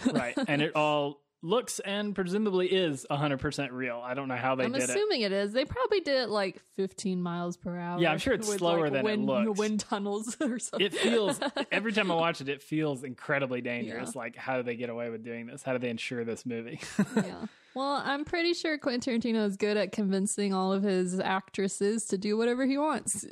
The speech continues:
Speaker 1: 'cause I have some trivia in the next movie we're
Speaker 2: Oh,
Speaker 1: gonna
Speaker 2: really?
Speaker 1: talk
Speaker 2: Okay.
Speaker 1: about. <laughs>
Speaker 2: Well, yeah, I mean, there is that too, but, like, in this, I know Zoe Bell, like, fought him to be able to do all her own stunts. Like,
Speaker 1: Yeah.
Speaker 2: he was gonna
Speaker 1: Good
Speaker 2: have a
Speaker 1: for
Speaker 2: stunt
Speaker 1: her.
Speaker 2: person do
Speaker 1: <laughs>
Speaker 2: hers, and she was like, "If somebody else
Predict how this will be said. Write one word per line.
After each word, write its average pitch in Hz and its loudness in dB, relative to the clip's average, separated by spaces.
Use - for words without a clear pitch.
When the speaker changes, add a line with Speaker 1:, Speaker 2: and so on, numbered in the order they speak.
Speaker 1:
'cause 196 2
I 208 2
have 226 0
some 196 2
trivia 214 2
in 220 2
the 220 2
next 302 -2
movie 185 2
we're 139 4
Speaker 2:
Oh, 135 4
Speaker 1:
gonna 135 4
Speaker 2:
really? 131 4
Speaker 1:
talk 127 0
Speaker 2:
Okay. 139 0
Speaker 1:
about. - -4
<laughs> 285 0
Speaker 2:
Well, 165 2
yeah, 135 0
I 160 -2
mean, 175 0
there 190 4
is 208 0
that 160 2
too, 160 0
but, 151 0
like, 139 0
in 143 -2
this, 143 0
I 139 2
know 131 2
Zoe 131 0
Bell, 127 0
like, 117 -4
fought 123 -2
him 113 -4
to 127 -6
be 123 -6
able 113 -2
to 113 -8
do 117 -6
all 110 -4
her 113 -4
own 110 -6
stunts. - -10
Like, 226 -2
Speaker 1:
Yeah. 185 -2
Speaker 2:
he 151 2
was 131 0
gonna 127 2
Speaker 1:
Good 117 0
Speaker 2:
have 123 2
a 120 2
Speaker 1:
for - 0
Speaker 2:
stunt 131 0
Speaker 1:
her. 208 0
Speaker 2:
person 120 -2
do 117 -4
Speaker 1:
<laughs> 117 0
Speaker 2:
hers, 120 -4
and 127 -2
she 151 4
was 135 2
like, 123 -2
"If 139 -4
somebody 160 2
else 147 0